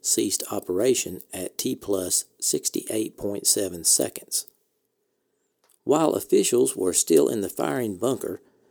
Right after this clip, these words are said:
O K B one chief designer Mishin was quick to lay blame on the developer of the power supply system.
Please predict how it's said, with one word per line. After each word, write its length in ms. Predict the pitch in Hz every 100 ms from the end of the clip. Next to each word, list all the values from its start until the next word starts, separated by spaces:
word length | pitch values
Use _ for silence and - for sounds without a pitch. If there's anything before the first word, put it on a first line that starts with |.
| _ _
O 120 | - 131
K 180 | -
B 240 | 127 117 127
one 320 | 110 107 120
chief 260 | - - -
designer 600 | 135 101 87 90 92 123
Mishin 480 | 113 101 - 98 113 - _ _ _ _ _
was 220 | 92 90
quick 500 | - - 90 87 - - -
to 140 | 131
lay 300 | 123 117 113
blame 680 | 107 110 117 87 71 73 87 - -
on 220 | 95 92
the 260 | 92 92 92
developer 720 | 92 107 131 101 - 87 -
of 220 | 98 90
the 120 | 98
power 440 | 104 - 78 73 -
supply 440 | - - 85 78
system. 520 | - - 73 - 55